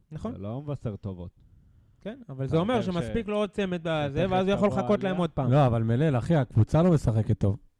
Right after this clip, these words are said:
Speaker 1: נכון, אבל עוד מעט חוזר מילסון,
Speaker 2: תכף
Speaker 1: יהיה מי
Speaker 2: זה,
Speaker 1: שיפטם
Speaker 3: זה לא עוד
Speaker 1: אותו.
Speaker 3: מעט, זה
Speaker 2: תכף
Speaker 3: חזר.
Speaker 2: אתם חוזרים להיות
Speaker 1: כן, זאת
Speaker 2: מכבי
Speaker 1: אומרת, עכשיו הוא
Speaker 2: מילסון
Speaker 1: חוזר
Speaker 2: תל אביב.
Speaker 1: לרוטציה.
Speaker 3: וואי, אחי, זה, זה מביש.
Speaker 2: מכבי מילסון תל אביב.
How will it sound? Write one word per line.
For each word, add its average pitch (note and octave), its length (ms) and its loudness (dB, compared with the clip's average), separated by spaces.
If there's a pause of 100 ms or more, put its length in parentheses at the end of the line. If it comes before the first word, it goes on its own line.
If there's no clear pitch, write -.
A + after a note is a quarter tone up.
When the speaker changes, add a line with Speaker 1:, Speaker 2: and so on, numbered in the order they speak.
(280)
Speaker 1:
נכון, C3 300 0
אבל B2 200 -2
עוד C#3+ 100 2
מעט D3 160 -6
חוזר D#3 320 0
מילסון, G3+ 440 0 (680)
Speaker 2:
תכף B2 120 -10
Speaker 1:
יהיה E3 140 2
מי F3+ 100 4
Speaker 2:
זה, - 60 4
Speaker 1:
שיפטם E3+ 260 0
Speaker 3:
זה B2 140 2
לא D3+ 60 4
עוד D3+ 40 4
Speaker 1:
אותו. C3+ 160 4
Speaker 3:
מעט, A2+ 100 2
זה G#2+ 60 2
Speaker 2:
תכף C3+ 120 0
Speaker 3:
חזר. A#2+ 220 2
Speaker 2:
אתם C#3 160 -4
חוזרים C#3+ 400 -4
להיות C#3+ 160 0
Speaker 1:
כן, G3+ 120 2
זאת C#3+ 100 -2
Speaker 2:
מכבי - 140 -2
Speaker 1:
אומרת, D#3+ 220 0
עכשיו D#3+ 200 0
הוא F3 60 2
Speaker 2:
מילסון F#3 140 2
Speaker 1:
חוזר F#3 140 0
Speaker 2:
תל F3+ 80 0
אביב. F3 120 0
Speaker 1:
לרוטציה. E3 500 -4
Speaker 3:
וואי, A#2+ 180 -4
אחי, A2+ 200 -10
זה, G#2 100 -10 (120)
זה F#2+ 100 -14
מביש. F#2+ 520 -8
Speaker 2:
מכבי B2+ 380 -6
מילסון C#3+ 460 -8
תל A2+ 180 -6
אביב. A2 280 -6